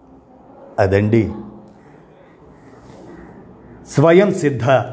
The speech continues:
అనే ఈ కథను రేణుక జలదంకి రాయగా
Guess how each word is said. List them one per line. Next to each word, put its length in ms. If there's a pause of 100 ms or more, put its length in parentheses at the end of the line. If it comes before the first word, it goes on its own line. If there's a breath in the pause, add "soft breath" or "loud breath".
(160)
అనే 280
ఈ 200
కథను 540 (600 loud breath)
రేణుక 500
జలదంకి 680
రాయగా 640